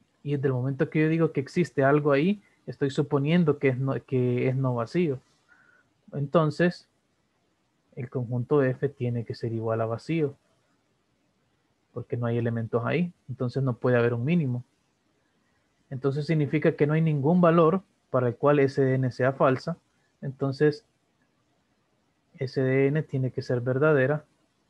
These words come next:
para todo entero positivo. Como les digo, esta demostración era simplemente, eh, platicada, no era tanto, eh, desarrollada porque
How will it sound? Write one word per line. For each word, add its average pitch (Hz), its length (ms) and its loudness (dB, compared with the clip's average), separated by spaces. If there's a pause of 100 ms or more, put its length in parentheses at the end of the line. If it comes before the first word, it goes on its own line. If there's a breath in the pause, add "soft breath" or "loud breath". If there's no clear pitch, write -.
(2500)
para 131 220 0
todo 131 560 -2
entero 120 340 -4
positivo. - 520 -14 (2250)
Como 139 100 -6
les 143 100 -2
digo, 156 140 2
esta 156 180 2
demostración 156 520 0
era 151 120 2
simplemente, 143 840 -2 (680 soft breath)
eh, 120 280 -4
platicada, 143 600 0
no 135 200 -2
era 131 160 2
tanto, 123 720 -2 (1300)
eh, 113 400 -6
desarrollada 139 640 2
porque 135 600 -2